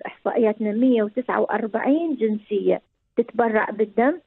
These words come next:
هذا ال-، التباين بالجنسيات اللي تتبرع بالدم، آه، به فوائد كثيرة، منها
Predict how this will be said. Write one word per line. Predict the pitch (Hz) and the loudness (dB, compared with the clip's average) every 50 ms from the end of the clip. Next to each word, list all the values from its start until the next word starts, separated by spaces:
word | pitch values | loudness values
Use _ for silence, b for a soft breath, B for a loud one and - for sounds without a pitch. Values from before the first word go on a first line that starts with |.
| B B B B B B B | B B B B B B B
هذا | - 285 302 320 285 311 | 0 0 0 2 2 2
ال-، | 302 285 262 247 - | 0 0 0 -6 -6
التباين | 226 - - 220 214 202 226 233 233 233 220 214 208 | -10 -6 -4 -4 -2 0 0 0 0 -2 -2 -4 -4
بالجنسيات | 202 202 190 _ - 202 214 - - 220 214 208 - | -6 -6 -6 _ -4 -6 -6 -2 0 0 0 0 0
اللي | 196 180 - | -10 -16 -12
تتبرع | - 185 _ - 220 226 208 220 - - | -14 -14 _ -2 0 0 2 0 -2 -2
بالدم، | 190 202 202 _ - 247 294 359 381 _ b b b b b b b - | -4 -4 -6 _ 2 2 2 2 0 _ b b b b b b b 0
آه، | 214 208 202 202 202 202 202 202 202 202 | 2 2 2 2 2 2 2 0 0 0
به | 196 - 277 294 277 - | 0 0 0 0 0 2
فوائد | 262 226 214 240 240 - 220 214 208 | 0 2 2 2 2 0 0 -2 -2
كثيرة، | - - _ - 269 285 294 302 302 | -10 -10 _ 0 2 2 4 4 4
منها | 277 254 285 294 302 285 277 330 339 349 | 4 4 2 2 2 2 2 2 2 0